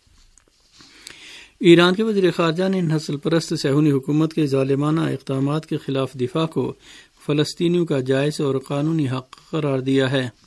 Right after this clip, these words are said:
اقوام متحدہ کی جنرل اسمبلی کے اجلاس میں ایرانی مندوب کے ذریعے پڑھ کر سنائے جانے والے اپنے بیان میں وزیر خارجہ محمد جواد ظریف کا کہنا تھا کہ صہیونی حکومت نے دنیا کے سب سے بڑے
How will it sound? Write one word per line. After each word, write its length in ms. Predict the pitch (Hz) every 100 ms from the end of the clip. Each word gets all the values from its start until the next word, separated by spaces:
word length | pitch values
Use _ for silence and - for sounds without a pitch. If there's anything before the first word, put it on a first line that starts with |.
| _ - - - -
اقوام 360 | 170 - 170 175
متحدہ 420 | 160 151 151 165 160
کی 100 | 143
جنرل 300 | 135 135 131
اسمبلی 400 | - 143 143 151
کے 140 | 139
اجلاس 400 | 123 131 156 -
میں 140 | 151 185 _ - - _ -
ایرانی 380 | 185 165 170 175
مندوب 440 | 156 139 151 160
کے 160 | 156 135
ذریعے 440 | 135 135 156 156
پڑھ 260 | 156 156 139
کر 160 | - 160
سنائے 320 | - 139 131
جانے 280 | 135 135 135
والے 280 | 135 147 151
اپنے 260 | 127 131
بیان 300 | 131 135 160
میں 180 | 170 131 - - - - - - _
وزیر 340 | 151 151 170 170
خارجہ 340 | - 165 165
محمد 440 | 160 135 151 160 135
جواد 240 | 135 131 131
ظریف 280 | 135 151
کا 120 | - 135
کہنا 320 | 139 147 165
تھا 220 | 156 175 - _ - _ -
کہ 100 | 160
صہیونی 400 | 170 156 170 175
حکومت 480 | 147 156 160 165 175
نے 120 | 170
دنیا 340 | 143 151 160
کے 120 | 160
سب 240 | 135 143 131
سے 160 | 151
بڑے 500 | 131 123 143 151 139